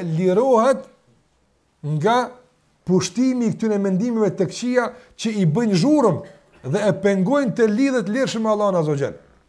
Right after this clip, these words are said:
Një nga ato ka thënë, "Dije se Allahu po e din ka e ki menën tash ti, apo. Allahu po e din çka po sillen në zemrën tënde." Andaj kjo dije le të bën që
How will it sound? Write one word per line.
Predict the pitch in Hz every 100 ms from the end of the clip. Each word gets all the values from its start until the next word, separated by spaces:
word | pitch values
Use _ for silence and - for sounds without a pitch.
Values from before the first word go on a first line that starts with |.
| _
Një | 151 165
nga | 160 175
ato | 165 202
ka | 185 143
thënë, | 208 233 - _ _ _ _ _ -
"Dije | 113 139 214 220 226 220 - _ _
se | - 170
Allahu | 147 147 156 190 190 175 -
po | -
e | 147
din | 123 202 214 180
ka | - 165
e | 160
ki | 160 156
menën | 143 123 107
tash | 104 -
ti, |
apo. | 98 95 _ _ _ _ _ _ -
Allahu | 139 156 220 202 170
po | 180
e | 175
din | 165 160 247 214
çka | - 202
po | 170
sillen | 170 202 170
në |
zemrën | 175 160 135
tënde." | 147 110 - - _ _ _
Andaj | - 156 160
kjo | 160 196
dije | 156 277 285 269 180
le | 180 170
të | 143
bën | 220 226
që | 202